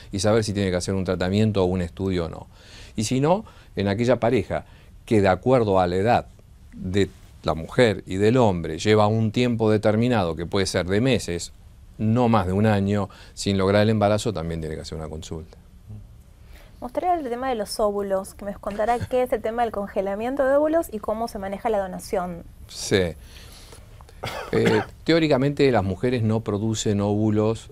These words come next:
Speaker 1: a lo largo de su vida y el hombre produce espermatozoides todos los días, naturalmente, cuando no hay problema. Entonces, como la mujer ya nace con una dotación de óvulos, cada día que pasa de su vida, ese óvulo va perdiendo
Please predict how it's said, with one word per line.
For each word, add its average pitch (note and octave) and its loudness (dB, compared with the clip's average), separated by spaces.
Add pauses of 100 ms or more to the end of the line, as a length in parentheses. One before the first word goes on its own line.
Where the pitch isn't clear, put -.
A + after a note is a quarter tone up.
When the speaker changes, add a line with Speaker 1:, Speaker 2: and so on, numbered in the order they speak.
Speaker 1:
a F#2+ -2
lo F2+ 0
largo F#2 2
de E2+ -2
su F2+ -6
vida D2+ -8 (180)
y G2+ -2
el G#2 0
hombre A#2+ 0
produce G#2 -2
espermatozoides G#2+ -2 (120)
todos F#2+ 0
los F2+ 0
días, F#2+ -2 (340)
naturalmente, G#2 2
cuando E2+ -6
no F2+ -2
hay F2+ -2
problema. E2+ -6 (640)
Entonces, G2+ 0 (160)
como F2+ -6
la F2 -4
mujer F#2 0
ya A2+ 0
nace C3+ 2
con F#2 -4
una F#2+ -2
dotación F2+ -2
de A#2+ 2
óvulos, A#2+ 2 (380)
cada B2+ 4
día C#3 4
que B2+ -2
pasa C3 0
de C3+ 2
su D#3 -4
vida, D3 0 (400)
ese B2 2
óvulo C3+ 4
va G2+ 2
perdiendo A2 2